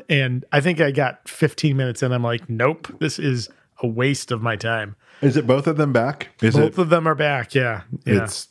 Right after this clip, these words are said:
Speaker 2: young Indiana Jones and, um,
Speaker 1: Yeah. <laughs> Yes, yes.
Speaker 2: Daryl.
Speaker 1: Yeah. Sean Patrick Flannery.
Speaker 2: Yeah, he was that, and he was in Powder.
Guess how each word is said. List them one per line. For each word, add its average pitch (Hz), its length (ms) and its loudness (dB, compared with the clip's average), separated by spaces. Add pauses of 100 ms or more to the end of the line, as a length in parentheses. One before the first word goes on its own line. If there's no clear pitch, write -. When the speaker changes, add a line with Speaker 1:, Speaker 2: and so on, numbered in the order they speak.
(120)
Speaker 2:
young 104 280 4
Indiana 101 340 2
Jones 104 420 0
and, 98 340 2
um, 98 220 2
Speaker 1:
Yeah. 123 220 0 (220)
<laughs> - 240 -20
Yes, - 540 -4
yes. 143 500 -2 (280)
Speaker 2:
Daryl. 117 340 2
Speaker 1:
Yeah. - 40 -10 (460)
Sean 165 440 0
Patrick 151 440 0
Flannery. 127 680 0 (800)
Speaker 2:
Yeah, 120 240 0
he 113 120 4
was 107 280 0
that, 120 240 4
and 107 120 0
he 113 80 2
was 110 160 0
in 98 160 2
Powder. 95 440 -2